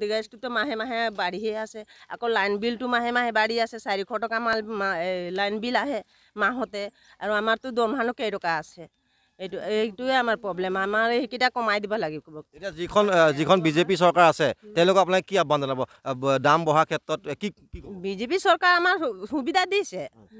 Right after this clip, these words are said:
Speaker 1: আমি বহুতেই সুবিধা পাইছোঁ। গতিকে যিকেইটা নাই পো-, যিকেইটা নাই পোৱা, সেইকেইটা আমাক ক'বলগীয়া হৈছে, কিন্তু বহুতেই সুবিধা দিছে, আমি বে-, বেয়া পোৱা নাই আৰু।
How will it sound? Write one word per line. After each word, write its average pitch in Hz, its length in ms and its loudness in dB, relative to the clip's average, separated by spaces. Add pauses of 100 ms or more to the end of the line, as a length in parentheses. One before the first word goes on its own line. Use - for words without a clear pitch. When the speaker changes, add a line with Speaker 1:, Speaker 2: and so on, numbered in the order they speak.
(100)
Speaker 1:
আমি 262 160 -6
বহুতেই 349 460 0
সুবিধা 220 280 2
পাইছোঁ। 156 420 -8 (280)
গতিকে 277 320 -4
যিকেইটা 339 380 4
নাই 339 280 4
পো-, 330 280 -4 (300)
যিকেইটা 320 300 -2
নাই 294 260 4
পোৱা, 330 240 4
সেইকেইটা 311 400 2
আমাক 403 220 0
ক'বলগীয়া 262 460 -2
হৈছে, 254 260 -6 (320)
কিন্তু 262 220 -6
বহুতেই 254 440 -2
সুবিধা 220 340 2
দিছে, 208 280 -2
আমি 262 460 2 (400)
বে-, 247 180 0
বেয়া 254 260 2
পোৱা 320 260 2
নাই 277 260 2
আৰু। 147 260 -8